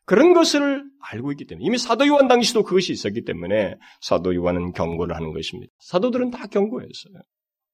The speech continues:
따라서 경고가 없는 하나님의 말씀이란 있을 수가 없다는 것을 우리가 알아야 됩니다. 경고가 없이 그저 잘한다, 잘한다고 하면서 좋은 소리만 늘어놓고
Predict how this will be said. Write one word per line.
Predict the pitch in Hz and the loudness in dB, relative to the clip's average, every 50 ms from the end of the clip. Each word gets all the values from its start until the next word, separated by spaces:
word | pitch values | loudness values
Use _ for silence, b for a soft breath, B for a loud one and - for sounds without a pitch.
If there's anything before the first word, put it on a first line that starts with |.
| _ _ _ _ _ _ _ _ _ _ _ _ _ _ _ _ _ _ _ _ _ _ _ | _ _ _ _ _ _ _ _ _ _ _ _ _ _ _ _ _ _ _ _ _ _ _
따라서 | - 117 120 117 117 117 | 0 0 2 2 0 0
경고가 | 101 127 127 139 143 156 143 147 143 | 2 2 2 4 4 4 4 6 4
없는 | 135 135 139 147 139 135 127 120 | 4 6 4 4 4 4 0 -2
하나님의 | 110 - 151 143 143 143 143 139 139 | -2 0 2 4 4 4 4 4 4
말씀이란 | 131 123 127 131 131 - 139 131 123 120 120 123 117 113 | 4 4 4 2 2 0 -2 0 0 2 2 2 2 0
있을 | 117 123 - - 131 | -2 -2 -2 -2 -4
수가 | 120 - - 110 113 117 110 | -4 -6 -8 -4 0 0 0
없다는 | 101 - - 113 107 110 107 104 | 0 0 -2 -2 -2 -2 -4 -4
것을 | 101 101 - - 170 196 190 | -6 -8 -6 -8 -8 -8 -8
우리가 | - 104 - 60 - - 71 67 | -10 -10 -10 -10 -10 -10 -10 -10
알아야 | 65 69 78 76 | -8 -10 -10 -10
됩니다. | 71 65 53 50 50 _ _ _ _ _ _ _ _ _ _ _ _ _ _ _ _ _ _ _ _ _ _ _ _ _ _ - | -12 -16 -16 -18 -20 _ _ _ _ _ _ _ _ _ _ _ _ _ _ _ _ _ _ _ _ _ _ _ _ _ _ 0
경고가 | 135 131 139 139 147 143 143 139 | 2 2 4 6 6 6 6 6
없이 | 135 - 147 135 | 4 2 0 0
그저 | 131 147 135 147 139 | 0 0 2 2 2
잘한다, | - - 156 151 156 165 165 165 156 | 2 2 2 4 6 6 6 6 4
잘한다고 | 147 - 160 151 151 151 147 151 147 143 147 | 4 4 4 4 4 6 6 4 6 6 4
하면서 | 147 151 139 143 139 | 2 2 0 -2 -2
좋은 | 139 - - 143 147 160 185 185 | -2 2 4 4 6 6 6 4
소리만 | 180 185 175 156 156 143 139 135 135 131 | 4 2 2 2 4 4 4 4 4 4
늘어놓고 | 127 139 139 139 139 139 - - 143 143 147 160 185 214 - | 4 4 4 4 4 4 2 2 2 4 4 4 2 -2 -8